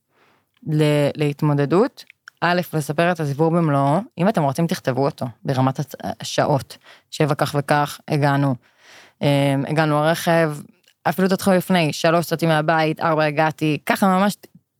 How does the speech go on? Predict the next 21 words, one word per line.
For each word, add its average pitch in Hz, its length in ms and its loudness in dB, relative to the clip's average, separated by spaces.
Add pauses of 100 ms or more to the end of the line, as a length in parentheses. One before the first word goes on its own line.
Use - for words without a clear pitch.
תפרקו 170 520 0
את 202 80 2
זה, 233 160 2
אני 196 100 2
יכולה 160 200 0
להגיד 160 160 -2
לכם 156 120 -2
שלי 156 280 0
זה 147 80 2
מאוד 147 300 2
עזר. 202 260 0 (680)
שני, 180 300 2
זה 175 140 2
הקרקוע, 160 560 0 (840)
והרגע 156 340 2
עולה 156 220 2
בי - 100 -10
חרדה, 143 520 0 (160)
עולה 147 240 -2
בי 143 120 -2
לחץ, 147 580 -2